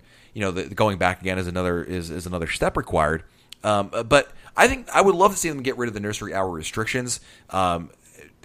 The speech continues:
I, I just don't think it's really as practical or as necessary as it's been portrayed to be.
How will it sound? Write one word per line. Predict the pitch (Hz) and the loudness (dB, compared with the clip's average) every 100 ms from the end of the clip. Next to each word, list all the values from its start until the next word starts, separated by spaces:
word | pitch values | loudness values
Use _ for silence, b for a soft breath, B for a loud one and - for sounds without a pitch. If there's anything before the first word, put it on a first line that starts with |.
| 76 | -6
I, | 78 113 - | -4 -4 -2
I | 131 | -2
just | - | 0
don't | 208 | -2
think | 170 | -2
it's | 147 123 | -6 -6
really | 120 | -6
as | 104 | -6
practical | - - 113 - - 113 - | -4 0 0 0 -2 -2 2
or | 120 | 4
as | 113 101 | 4 2
necessary | 135 131 98 90 76 73 b b b b - | 0 2 0 0 0 -2 b b b b 2
as | 98 90 85 78 | 4 4 2 -4
it's | 92 - | -6 -2
been | 101 87 | 0 2
portrayed | - 87 - - 120 147 | 2 0 -2 0 0 0
to | 160 | 4
be. | 170 220 | 6 4